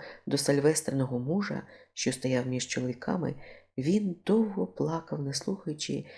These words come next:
нічиєї потіхи розради. Потім розповів людям, що там були,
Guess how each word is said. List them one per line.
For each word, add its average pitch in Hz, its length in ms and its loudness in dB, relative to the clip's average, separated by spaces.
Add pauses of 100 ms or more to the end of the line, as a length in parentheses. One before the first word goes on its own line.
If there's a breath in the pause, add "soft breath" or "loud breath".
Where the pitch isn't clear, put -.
(220 loud breath)
нічиєї 156 520 0
потіхи - 480 -6
розради. 131 560 -6 (520)
Потім 202 440 6
розповів 160 800 0
людям, 135 500 -4
що - 360 -2
там 143 280 -4
були, 151 340 0